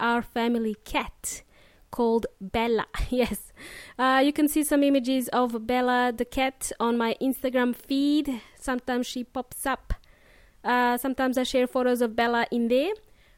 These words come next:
All right, I'm also looking for someone to help me out with social media like Facebook and Instagram, as I have been, uh, too preoccupied at the moment to post anything on Facebook or Instagram. So please be patient, amigos.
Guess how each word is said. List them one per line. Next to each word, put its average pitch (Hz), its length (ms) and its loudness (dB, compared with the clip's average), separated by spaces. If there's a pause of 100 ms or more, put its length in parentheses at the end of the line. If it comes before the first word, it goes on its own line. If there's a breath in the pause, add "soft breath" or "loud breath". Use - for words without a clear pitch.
(160 soft breath)
All 320 200 6
right, 269 240 4
I'm 311 200 6
also 415 240 0
looking 392 220 2
for 339 120 0
someone 311 380 2
to 285 260 2
help 285 240 -2
me 262 140 2
out 311 240 0
with 254 320 -2
social 247 440 2
media 226 640 0
like 202 240 -4
Facebook 233 680 0
and 214 280 -2
Instagram, 220 560 -2
as 208 100 -2
I 214 240 -2 (380 loud breath)
have 302 180 0
been, 311 240 4
uh, 294 160 4
too 370 240 2
preoccupied 254 840 0
at 240 180 0
the 233 60 4
moment 269 540 2
to 269 100 -2
post 240 480 0
anything 247 400 0
on 214 100 0
Facebook 208 400 -2
or 208 80 0
Instagram. 202 460 -2
So - 140 -8 (160)
please 381 380 2
be 311 120 0
patient, 294 320 0
amigos. 262 340 2